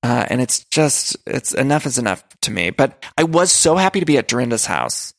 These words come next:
I was so happy to be at the Berkshires, and she had the Christmas tree up, and I just felt so happy. That really made me feel good inside.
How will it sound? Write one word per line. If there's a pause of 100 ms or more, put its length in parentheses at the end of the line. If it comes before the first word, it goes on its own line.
(140)
I
was
so
happy
to
be
at
the
Berkshires,
and
she
had
the
Christmas
tree
up,
and
I
just
felt
so
happy.
That
really
made
me
feel
good
inside.